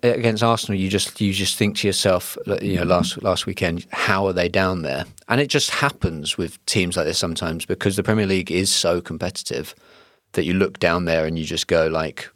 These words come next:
you know, look at where Leicester have been recently, and they are barely, they're out of the relegation zone on goal difference only. So, of course, a team like West Ham are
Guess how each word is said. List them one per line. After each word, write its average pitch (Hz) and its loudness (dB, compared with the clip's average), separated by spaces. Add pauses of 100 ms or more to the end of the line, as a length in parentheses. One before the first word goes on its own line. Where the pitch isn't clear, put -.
you 90 -2
know, 78 -2
look 87 -2
at - -2
where 87 4
Leicester 85 -2
have 82 -6
been 78 -4
recently, - -4 (400)
and 78 -2
they 78 2
are 78 0 (160)
barely, 78 0 (340)
they're 82 0
out 85 0
of 85 -4
the 82 -2 (160)
relegation 80 -2
zone 78 -2
on 80 -4 (640)
goal 85 2
difference - -6
only. - -4 (1400)
So, - 2
of 101 -2
course, 113 2
a 98 -6
team 92 -2
like 85 2
West 90 2
Ham 87 -2 (140)
are 85 2